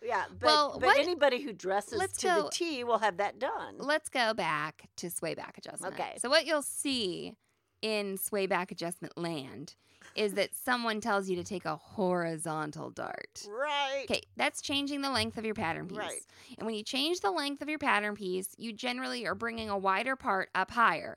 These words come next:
Speaker 1: Right.
Speaker 2: Boom, you need a different size in the hips. Just choose a different size in the hips.
Speaker 1: Right.
Speaker 2: Look at your pattern. I just
Speaker 1: Or add a little,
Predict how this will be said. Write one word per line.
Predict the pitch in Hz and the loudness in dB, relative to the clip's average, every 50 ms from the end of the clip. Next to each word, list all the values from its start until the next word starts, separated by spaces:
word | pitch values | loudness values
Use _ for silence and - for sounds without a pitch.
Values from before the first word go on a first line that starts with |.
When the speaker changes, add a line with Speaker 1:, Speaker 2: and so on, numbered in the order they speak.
| _ - 254 | _ -12 -8
Speaker 1:
Right. | 208 208 196 175 - - - - | -4 -4 -4 -4 -6 -10 -6 -2
Speaker 2:
Boom, | 285 294 294 285 285 277 269 | 0 0 2 2 0 0 0
you | 247 | 0
need | 240 240 240 226 | 0 -2 -2 -2
a | 226 | 0
different | 220 233 220 226 220 208 | -2 -2 -2 -2 0 2
size | 220 196 185 185 190 | 4 4 4 4 2
in | 185 | 0
the | 180 190 | -2 2
hips. | 262 311 320 - - | 2 2 2 2 -2
Just | 214 - - | -6 -6 -2
choose | - 339 330 | -2 0 0
a | 330 | 2
different | 294 285 285 247 | 0 0 0 2
size | 269 247 240 | 2 2 2
in | 226 | 0
the | 202 214 | 0 4
hips. | 233 320 - - - - - - _ - | 4 2 2 2 -14 -14 -16 -20 _ -6
Speaker 1:
Right. | 214 202 185 - - _ _ _ _ _ _ _ _ _ _ _ _ _ - - | -4 -4 -4 -6 -8 _ _ _ _ _ _ _ _ _ _ _ _ _ -8 -4
Speaker 2:
Look | 254 277 | -2 0
at | 277 | 0
your | 277 254 | 0 2
pattern. | 262 247 240 233 233 233 226 - _ _ _ _ _ _ _ _ _ _ _ _ _ _ _ - - | 4 4 4 4 2 -2 -6 -8 _ _ _ _ _ _ _ _ _ _ _ _ _ _ _ -2 -2
I | 247 | -2
just | 233 262 254 - - - - _ _ - | 0 -2 -4 -6 -8 -14 -20 _ _ 0
Speaker 1:
Or | - 302 302 | 2 2 2
add | - - 294 311 320 | 4 2 2 2 2
a | 311 269 | 0 -2
little, | 233 202 170 143 135 | -2 -2 -2 -4 -8